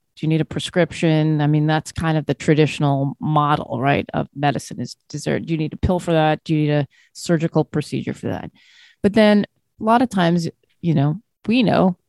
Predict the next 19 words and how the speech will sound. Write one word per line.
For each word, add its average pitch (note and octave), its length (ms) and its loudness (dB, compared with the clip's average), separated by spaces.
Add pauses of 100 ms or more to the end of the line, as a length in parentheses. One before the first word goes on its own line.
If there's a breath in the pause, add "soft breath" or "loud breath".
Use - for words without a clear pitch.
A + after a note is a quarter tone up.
(160)
things F3+ 260 2
like E3 220 2
obesity D3 540 -2
and D3 100 2
diabetes C#3+ 720 0
and C#3 100 -2
hypertension D3 560 -6
can - 160 0
be D#3+ 120 2
reversed. D#3 500 0
And D#3+ 100 2
we D#3+ 80 2
were D#3+ 100 2
taught, - 340 -2
yeah, F3+ 260 -2
emphasize F3+ 880 2 (360 soft breath)
lifestyle F3+ 500 2
modifications, E3+ 920 0
right? E3+ 280 2